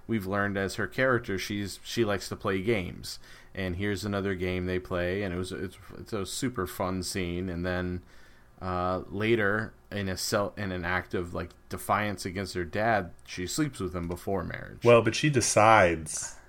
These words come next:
Speaker 2: uh, after he has not, like, after he has, has won, essentially won the game by not touching her and puts on his clothes,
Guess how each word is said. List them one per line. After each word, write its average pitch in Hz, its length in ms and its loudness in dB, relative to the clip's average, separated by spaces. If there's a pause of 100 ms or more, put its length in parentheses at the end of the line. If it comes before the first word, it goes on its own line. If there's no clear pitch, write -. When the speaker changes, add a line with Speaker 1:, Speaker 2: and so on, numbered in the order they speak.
(240)
Speaker 2:
uh, 80 440 4 (140)
after 92 420 -2
he 87 380 0
has 82 240 -4
not, 82 420 -2
like, 85 400 0
after - 280 2
he 101 240 0
has, 85 200 -2 (260)
has 82 400 -2
won, 92 360 2
essentially 85 460 0
won 82 340 0
the 80 100 -2
game 78 540 -4
by 78 180 0
not 78 260 -2
touching 78 400 -4
her 78 300 -4
and 82 160 -6
puts - 180 -8
on 80 300 0 (400)
his 85 200 -4
clothes, 78 640 2